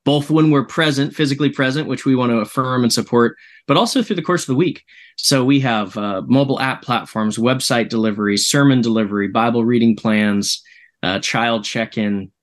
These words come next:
group messaging, uh, volunteer management, email campaigns, this whole platform that really in, in a, in a box is the digital platform to help churches engage with their people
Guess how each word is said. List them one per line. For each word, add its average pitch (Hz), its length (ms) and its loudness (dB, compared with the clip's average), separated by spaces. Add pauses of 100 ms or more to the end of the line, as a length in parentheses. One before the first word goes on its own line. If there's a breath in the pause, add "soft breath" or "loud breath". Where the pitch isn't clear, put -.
group 143 240 2
messaging, 123 760 -2 (560 soft breath)
uh, 104 440 -2
volunteer 156 600 0
management, 143 720 0
email 160 320 2
campaigns, 131 540 -4
this 135 160 -2
whole 190 240 -2
platform 107 680 -2 (260 loud breath)
that 123 120 2
really 123 380 4
in, 131 120 0
in 143 140 2
a, 113 140 0 (720)
in 147 100 4
a 139 40 4
box 104 480 -2
is 113 440 -2
the 120 80 2
digital 131 320 2
platform 113 420 -2
to 107 40 -2
help 104 160 -4
churches 113 360 -2
engage 107 360 2
with 104 140 0
their 101 160 -2
people 92 460 -4